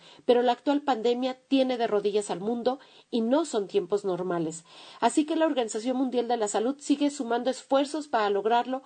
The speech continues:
sin la batuta económica de Estados Unidos. Y la semana pasada el gobierno de México aportó un millón de euros para ser parte del equipo de países y laboratorios que desarrolla la vacuna, una acción que garantiza el acceso pronto para nuestra población.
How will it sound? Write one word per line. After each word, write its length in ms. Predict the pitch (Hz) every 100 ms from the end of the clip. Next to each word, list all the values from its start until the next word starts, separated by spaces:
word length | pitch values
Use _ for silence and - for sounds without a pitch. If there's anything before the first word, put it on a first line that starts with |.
| - -
sin 320 | - 330 330
la 100 | 349
batuta 400 | 269 214 247 247
económica 720 | 226 208 202 220 220 247 262 _ -
de 100 | 190
Estados 520 | 175 - 208 202 202
Unidos. 440 | 190 180 151 147 - - -
Y 60 | 240
la 160 | 247
semana 340 | 254 254 285 302
pasada 360 | 254 262 254
el 80 | 262
gobierno 440 | 220 226 233 254
de 120 | 220 214
México 360 | 233 277 -
aportó 420 | 233 202 208 254 - - -
un 220 | - 330
millón 320 | 330 277 254 226
de 100 | 220
euros 480 | 269 277 302 320 - _ -
para 200 | 285 277
ser 240 | 269 269
parte 280 | 269 269 302
del 160 | 269
equipo 320 | 208 240 - 233
de 80 |
países 500 | 208 196 240 - 220
y 40 | 208
laboratorios 720 | 185 175 180 247 262 285 - - - _
que 140 | 311 294
desarrolla 520 | 294 254 214 214 208
la 100 | 185
vacuna, 460 | 170 170 175 156 - - - -
una 180 | 247
acción 300 | 269 - 302
que 140 | 294 294
garantiza 520 | 269 247 233 285 294
el 100 | 254
acceso 400 | 202 220 208 208
pronto 380 | 214 220 208 247 - _
para 220 | 202 175
nuestra 420 | 185 220 226 214 -
población. 580 | 147 139 - - 117